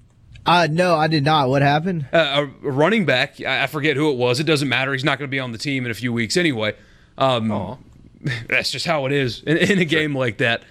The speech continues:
Speaker 2: Uh, running back lowered his head and initiated contact,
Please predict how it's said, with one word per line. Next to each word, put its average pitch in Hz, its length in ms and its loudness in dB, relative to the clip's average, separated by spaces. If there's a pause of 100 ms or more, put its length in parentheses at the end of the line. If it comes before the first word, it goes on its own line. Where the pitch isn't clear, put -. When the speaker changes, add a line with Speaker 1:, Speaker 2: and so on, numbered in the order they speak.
(320)
Speaker 2:
Uh, 139 160 2
running 190 260 2
back 160 180 2
lowered 165 360 2
his 151 160 2
head 165 420 2
and 147 100 2
initiated 143 560 0
contact, 143 600 0